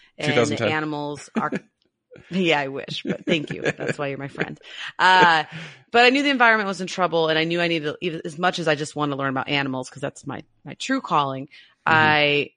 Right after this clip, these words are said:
Speaker 1: went ahead and took a lot of environmental classes from soils to, uh, plants, even though you couldn't tell that on the podcast 'cause my plant biology is just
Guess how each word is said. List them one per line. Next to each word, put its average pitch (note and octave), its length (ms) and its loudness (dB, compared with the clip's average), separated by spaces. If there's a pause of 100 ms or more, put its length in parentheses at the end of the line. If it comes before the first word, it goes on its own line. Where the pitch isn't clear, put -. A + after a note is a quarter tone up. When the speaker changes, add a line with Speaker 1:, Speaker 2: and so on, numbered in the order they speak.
(120)
Speaker 1:
went E3+ 200 -2
ahead D#3+ 280 0
and D3 140 -4
took - 180 -14
a D#3 40 -6
lot C#3+ 220 2
of C3+ 60 -2
environmental C3+ 680 0
classes - 520 -6
from - 180 -20
soils A3 1200 4 (120)
to, C3+ 480 -6 (380)
uh, - 40 -2
plants, B3 680 2 (400)
even D#3 240 -2
though D3+ 160 2
you D3 180 -2 (220)
couldn't C3 320 -4
tell C#3 200 -2
that C3 140 0
on B2+ 80 -4
the B2+ 40 -8
podcast C3+ 540 -4
'cause - 100 -14
my C3+ 100 -8
plant - 240 -8
biology - 380 -6
is D3 100 -14
just - 360 -16